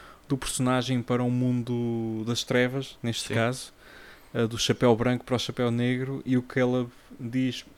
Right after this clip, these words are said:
Speaker 1: "Nunca fui, eu nunca fui muito um tipo, um homem de chapéus."
Speaker 2: Chapéus,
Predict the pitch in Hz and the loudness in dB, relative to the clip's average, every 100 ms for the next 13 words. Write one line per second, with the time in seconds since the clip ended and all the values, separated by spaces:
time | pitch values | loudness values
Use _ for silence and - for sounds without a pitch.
0 | - 147 127 120 113 - 113 110 131 127 | -16 -6 -4 -4 -8 -4 -2 -2 -2 -2
1 | 120 - 113 113 107 107 104 110 - 110 | -4 -6 -6 -4 -6 -10 -8 -10 -8 -6
2 | 107 107 104 - - 104 104 110 107 | -4 -4 -6 -8 -8 -8 -4 -4 -4